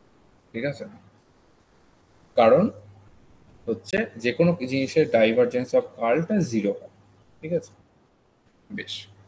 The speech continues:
এবার সেটাই বলছে, but, আহ, right সাইডটা জিরো হওয়ার ক-, মানে left সাইডটা তো জিরো, তো সেই হিসাবে right সাইডটা জিরো হওয়ার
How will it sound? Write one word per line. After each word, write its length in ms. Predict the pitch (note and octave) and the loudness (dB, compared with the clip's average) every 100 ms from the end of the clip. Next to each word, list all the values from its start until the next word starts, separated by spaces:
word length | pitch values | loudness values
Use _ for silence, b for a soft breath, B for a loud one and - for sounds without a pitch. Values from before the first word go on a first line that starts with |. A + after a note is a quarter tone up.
| _ - - - | _ -20 -20 -12
এবার 200 | G#2+ C3+ | -2 0
সেটাই 340 | E3 A#2+ E3 F#3+ | 0 -2 2 2
বলছে, 360 | B2+ G#2 F3 | 2 0 -2
but, 160 | E3 D3 | -2 -2
আহ, 560 | - - A#2+ G#2+ G#2 - - _ - | -4 -8 0 4 4 0 -8 _ -6
right 280 | A#2 A#2+ - | 0 0 0
সাইডটা 280 | D#3+ D#3+ | 0 2
জিরো 300 | D#3 B2+ C3 | 2 2 2
হওয়ার 200 | D3 D3 | 6 4
ক-, 140 | C3+ C3+ | 6 2
মানে 200 | A#2+ A2+ | 2 4
left 200 | B2 - | 4 6
সাইডটা 300 | E3+ E3 F#3 | 4 6 4
তো 140 | F#3 | 4
জিরো, 260 | D3 D3+ A2+ | 2 4 2
তো 140 | A#2 | 0
সেই 220 | A#2+ B2 | -2 -2
হিসাবে 280 | B2+ C#3+ D#3+ | 0 2 4
right 220 | D3 C3+ | 4 4
সাইডটা 280 | - D#3 E3 | 2 -2 0
জিরো 260 | D3 C3+ C3 | 0 2 2
হওয়ার 180 | A2+ | 2